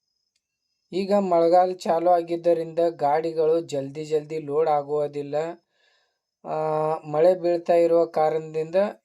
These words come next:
ಇದು ಜಲ್ದಿ ಲೋಡ್ ಆಗೋದಿಲ್ಲ. ಲೋಡಿಂಗ್ ಅಂತೂ, ಆ, ತುಂಬಾನೇ, ಆ, ಕಡಿಮೆ ಇವೆ. ಹಾಗಾಗಿ, ಆ, ಮಳೆಗಾಲದಲ್ಲಿ ಲೋಡಿಂಗ್ ಕಡಿಮೆ ಸಿಗುತ್ತದೆ.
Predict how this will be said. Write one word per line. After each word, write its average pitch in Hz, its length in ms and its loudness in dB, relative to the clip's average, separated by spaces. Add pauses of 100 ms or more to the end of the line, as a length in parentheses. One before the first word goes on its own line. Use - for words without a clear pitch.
ಇದು 165 280 -6
ಜಲ್ದಿ 147 420 -8
ಲೋಡ್ 156 300 -2
ಆಗೋದಿಲ್ಲ. 151 600 -2
ಲೋಡಿಂಗ್ 151 560 -6
ಅಂತೂ, 165 560 -2
ಆ, 151 200 -6
ತುಂಬಾನೇ, 151 880 -6
ಆ, 143 300 -12
ಕಡಿಮೆ 156 420 -6
ಇವೆ. 151 240 -6 (540)
ಹಾಗಾಗಿ, 147 760 -2 (580)
ಆ, 147 340 -4
ಮಳೆಗಾಲದಲ್ಲಿ 170 880 2
ಲೋಡಿಂಗ್ 170 460 -2
ಕಡಿಮೆ 170 380 -4
ಸಿಗುತ್ತದೆ. 160 920 -4